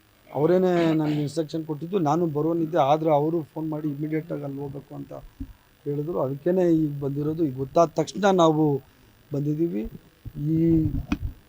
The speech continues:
ಈ ಇನ್ಸಿಡೆಂಟಲ್ಲಿ ಯಾರನ್ನೇ ರಕ್ಷಣೆ ಮಾಡುವಂತಹ ಪ್ರಶ್ನೆ ಇಲ್ಲ. ಓದ್ತಾ ಇರುವಂಥ ಮಕ್ಕಳೆಲ್ಲ ನಮ್ಮ ಮಕ್ಕಳು. ಅವ್ರಿಗೆ ಮುಂದಿನ ದಿವಸಗಳಲ್ಲಿ ಇಡೀ ರಾಜ್ಯಕ್ಕೆ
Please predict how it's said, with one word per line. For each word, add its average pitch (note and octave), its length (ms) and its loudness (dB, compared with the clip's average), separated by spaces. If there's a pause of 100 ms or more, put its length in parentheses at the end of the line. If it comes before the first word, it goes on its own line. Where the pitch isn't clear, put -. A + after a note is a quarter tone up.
(100)
ಈ D3+ 220 0
ಇನ್ಸಿಡೆಂಟಲ್ಲಿ D#3 840 6 (280)
ಯಾರನ್ನೇ E3 480 6
ರಕ್ಷಣೆ D3+ 360 0
ಮಾಡುವಂತಹ C3+ 720 0 (540)
ಪ್ರಶ್ನೆ C#3 380 -4
ಇಲ್ಲ. A#2+ 140 -2 (180)
ಓದ್ತಾ D3 260 2
ಇರುವಂಥ C#3+ 340 2 (320)
ಮಕ್ಕಳೆಲ್ಲ D3+ 420 2
ನಮ್ಮ C#3+ 400 2
ಮಕ್ಕಳು. B2 260 -6
ಅವ್ರಿಗೆ - 840 -14
ಮುಂದಿನ D#3+ 460 2
ದಿವಸಗಳಲ್ಲಿ D#3 640 0
ಇಡೀ D#3 320 0
ರಾಜ್ಯಕ್ಕೆ F3 880 4